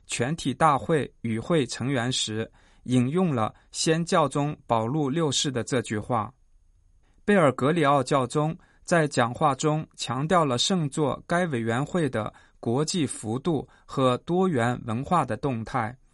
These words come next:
以及他们在全球范围探讨历史真相的努力。教宗指出，当前的全球冲突需要文化外交，该委员会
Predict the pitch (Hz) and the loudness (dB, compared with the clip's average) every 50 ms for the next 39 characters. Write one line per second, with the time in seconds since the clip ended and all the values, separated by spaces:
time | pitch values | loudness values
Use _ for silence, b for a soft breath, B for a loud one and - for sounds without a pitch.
0 | _ _ _ _ _ _ _ - - 135 143 147 170 156 - 185 185 185 165 127 | _ _ _ _ _ _ _ -6 -4 -4 -2 -2 -2 -2 0 2 2 2 2 2
1 | 113 117 123 - b b b b b - - 170 156 135 - - - 120 151 180 | 0 -2 -4 -6 b b b b b 0 2 2 2 2 0 -2 -2 -2 -2 -2
2 | - - 131 135 139 - 180 170 147 120 110 113 107 110 117 131 147 b b b | -2 -2 -2 -4 -2 0 0 0 0 0 -2 -2 -2 -2 -2 -4 -6 b b b
3 | b b - - 180 180 165 139 - - 123 110 101 101 - - - 175 185 170 | b b -8 -4 -2 -2 -2 -2 -4 -2 -2 0 0 -2 -4 -6 -4 -2 0 0
4 | 147 - - 113 110 - - 165 185 190 180 - 196 175 143 117 117 113 110 104 | 0 0 -2 -2 -4 -4 -4 -2 -2 -2 -2 0 0 0 0 0 -2 -2 -2 -4
5 | - - 90 120 113 107 135 - _ _ _ _ _ _ _ _ _ _ _ _ | -6 -6 -4 -2 -2 -4 -6 -10 _ _ _ _ _ _ _ _ _ _ _ _
6 | _ _ _ _ - - 156 151 147 175 185 190 185 - - 104 101 - - 135 | _ _ _ _ 0 2 2 2 2 2 0 0 0 -2 -4 -6 -6 -4 -2 0
7 | 127 127 135 - _ _ _ _ _ _ _ - 180 185 190 190 - 202 190 175 | 0 0 0 -2 _ _ _ _ _ _ _ 2 2 2 2 2 2 0 0 2
8 | 139 - - - 113 117 151 170 - 147 127 120 - - 139 147 160 165 - - | 0 -2 -2 -2 -2 -2 -2 -2 -2 -2 -4 -4 -4 -4 -4 -2 -2 -2 -4 -4
9 | 120 107 113 - - - - - 156 165 156 131 113 117 110 113 135 - - 180 | -6 -6 -6 -8 -10 -8 -4 -2 2 2 4 2 2 0 -2 -4 -4 -2 0 0
10 | 151 127 127 139 131 113 - - 113 107 107 110 - - _ _ _ _ _ _ | 0 0 0 0 0 0 0 0 0 0 0 -2 -6 -10 _ _ _ _ _ _
11 | _ _ _ - 190 202 196 151 127 117 113 113 123 147 - - 190 160 123 120 | _ _ _ 4 6 6 6 4 4 2 2 2 2 0 0 0 0 0 0 -2
12 | b | b